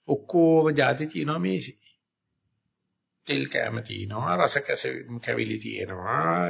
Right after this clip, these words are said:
මිරිස් තෙල් වල සහිත ආහාර තියෙනවා, කටගැස්ම තියෙන දේවල් තියෙනවා, බත්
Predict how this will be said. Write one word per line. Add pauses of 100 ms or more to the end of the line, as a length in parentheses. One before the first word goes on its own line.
(260)
මිරිස්
තෙල්
වල
සහිත
ආහාර
තියෙනවා, (460)
කටගැස්ම
තියෙන
දේවල්
තියෙනවා,
බත්